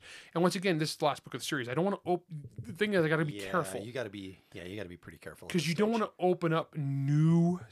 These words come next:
Speaker 1: too much new stuff in the last book of a series 'cause you, 'cause the readers want resolution.
Speaker 2: Yeah.
Speaker 1: Right?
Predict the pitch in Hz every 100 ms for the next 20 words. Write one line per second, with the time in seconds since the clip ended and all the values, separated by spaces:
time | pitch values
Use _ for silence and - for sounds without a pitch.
0 | - 175 170 - - 135 139 170 - 180
1 | 180 143 127 120 135 - 151 135 117 -
2 | 123 170 - 147 135 143 - 123 127 131
3 | 208 - 165 - 135 127 123 131 - 160
4 | 147 _ _ - 80 - _ _ 123 135
5 | 190